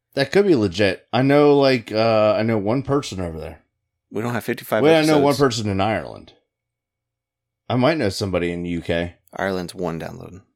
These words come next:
Speaker 1: Now, ooh, you know what? I kn-, uh, the, the U K Steelers podcast.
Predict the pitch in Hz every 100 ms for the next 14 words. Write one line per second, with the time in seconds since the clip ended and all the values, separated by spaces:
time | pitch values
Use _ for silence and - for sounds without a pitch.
0 | _ _ _ _ 123 135 131 135 220 233
1 | 180 131 127 156 170 123 131 98 127 123
2 | - 117 113 110 110 110 110 - _ _
3 | _ - 101 104 143 - 135 120 147 156
4 | 139 120 - 143 185 - 90 87 - -